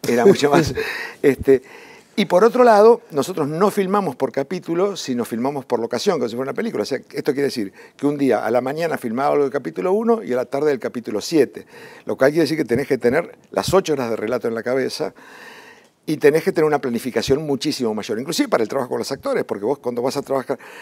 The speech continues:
eh, con el actor tenés que situarlo perfectamente en qué momento, de qué capítulo, de qué, cuál es su arco en ese momento, etcétera. Entonces, bueno, la planificación es muchísimo mayor, pero después las diferencias no son tantas.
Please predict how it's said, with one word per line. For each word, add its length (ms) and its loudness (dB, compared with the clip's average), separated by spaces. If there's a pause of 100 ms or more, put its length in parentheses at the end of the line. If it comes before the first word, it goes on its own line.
(280)
eh, 360 -6
con 120 2
el 60 0
actor 180 0
tenés 180 0
que 120 -8
situarlo 380 0
perfectamente 640 -2
en 100 -2
qué 140 0
momento, 460 -4
de 80 -2
qué 160 -6
capítulo, 520 -2
de 80 0
qué, 220 -4
cuál 240 -2
es 260 -6
su 320 0
arco 380 2
en 60 0
ese 200 -4
momento, 460 -2
etcétera. 380 -8 (240)
Entonces, 180 6
bueno, 240 -2
la 160 -4
planificación 560 -4
es 80 -6
muchísimo 540 -8
mayor, 340 -8
pero 140 -2
después 180 0
las 100 2
diferencias 440 -4
no 120 -6
son 220 -10
tantas. 400 -18